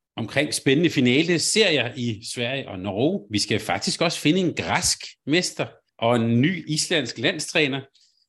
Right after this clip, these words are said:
Vi skal som lovet tale Final Four i Køln. Og så har vi til sidst en ganske særlig top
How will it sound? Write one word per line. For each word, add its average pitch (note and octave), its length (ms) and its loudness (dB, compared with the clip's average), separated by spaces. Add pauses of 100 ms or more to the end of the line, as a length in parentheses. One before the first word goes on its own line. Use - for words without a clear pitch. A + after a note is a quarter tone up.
Vi A#2 100 0
skal A2+ 400 2 (380)
som B2 340 2
lovet A#2+ 380 4
tale A2+ 340 2
Final A2 420 0 (100)
Four E3 280 -2
i D3 40 -6
Køln. C3 440 -6 (460)
Og A2+ 100 -6
så C3+ 100 -2
har E3 260 -2
vi D#3 100 2
til D3 240 -2
sidst - 460 -2
en B2 300 -2
ganske B2+ 380 0
særlig A#2 400 -4
top - 260 -8